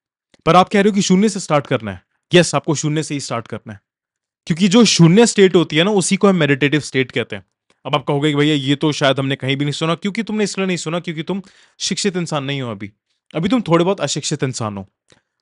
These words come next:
तो शून्य स्टेट क्या होती है, राइट? इसको मेडिटेटिव स्टेट कहते हैं। और जब इस दुनिया के अंदर शून्य का आविष्कार हुआ था, जो आर्यभट्ट ने करा था,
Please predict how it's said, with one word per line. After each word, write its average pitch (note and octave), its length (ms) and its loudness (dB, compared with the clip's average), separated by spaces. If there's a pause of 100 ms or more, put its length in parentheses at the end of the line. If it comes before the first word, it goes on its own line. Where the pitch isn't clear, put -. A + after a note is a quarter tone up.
(100)
तो B3+ 300 2
शून्य F#3+ 420 4
स्टेट A3 380 0 (560)
क्या F#3+ 100 4
होती D3 260 4
है, G2+ 120 -10 (340)
राइट? C3+ 340 -2
इसको D3+ 260 -2
मेडिटेटिव D3 440 0
स्टेट D3 280 0
कहते C3+ 240 0
हैं। E3+ 80 -6 (480)
और G3+ 360 4 (220)
जब E3 500 -2
इस G#3+ 260 -2 (220)
दुनिया D3+ 360 2
के F3 120 -2
अंदर C3+ 160 -4
शून्य D3+ 320 0
का D#3 100 2
आविष्कार C#3+ 400 2
हुआ A#2 140 -2
था, - 200 -14 (420)
जो C#3+ 220 6
आर्यभट्ट C#3+ 460 6
ने D3 80 2
करा A2+ 220 0
था, F#2+ 200 -10